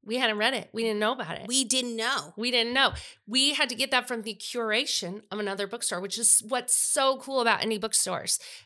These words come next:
Speaker 1: Every indie bookstore is unique to the curation of its owners and its booksellers. So let's talk about
Speaker 2: So you, like,
Speaker 1: us.
Speaker 2: we, when you and I, 'cause we love to go to indie bookstores.
Speaker 1: Yep.
Speaker 2: When we go, we're always, like,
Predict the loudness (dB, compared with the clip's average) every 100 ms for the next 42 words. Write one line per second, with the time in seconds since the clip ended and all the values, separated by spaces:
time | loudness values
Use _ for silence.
0 | _ 4 4 2 -2 -2 -4 -4 0 0
1 | 0 -4 -6 -12 -10 -4 -2 -2 0 -2
2 | -2 -6 -6 -6 -2 0 0 0 -2 -2
3 | -2 -2 -2 -2 -2 -2 -2 -2 -2 -4
4 | -4 -4 -2 -4 -4 _ _ -4 0 0
5 | 2 4 4 2 0 0 -2 -4 0 2
6 | 4 4 4 4 2 0 0 0 -2 -2
7 | -2 -4 -4 -4 -4 -4 -4 -4 -6 -8
8 | -10 -8 -6 -6 -4 -4 -4 -6 -6 -2
9 | 0 0 0 -2 -2 0 0 -2 -4 -4
10 | -6 -8